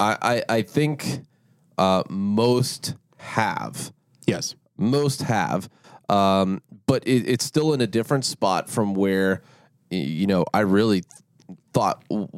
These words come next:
Speaker 1: it would be extremely possible for everything to be fixed within a two-year time span. But Stuart, you're exactly right.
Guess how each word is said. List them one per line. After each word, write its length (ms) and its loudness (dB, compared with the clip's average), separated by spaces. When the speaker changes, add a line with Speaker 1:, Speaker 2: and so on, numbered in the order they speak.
Speaker 1:
it 160 0
would 160 0
be 300 0
extremely 520 0
possible 500 0
for 240 -2
everything 480 0
to 120 -4
be 120 0
fixed 360 -4
within 220 0
a 120 2
two-year 380 0
time 320 0
span. 300 -4
But 320 0
Stuart, 240 0
you're 180 2
exactly 400 0
right. 320 0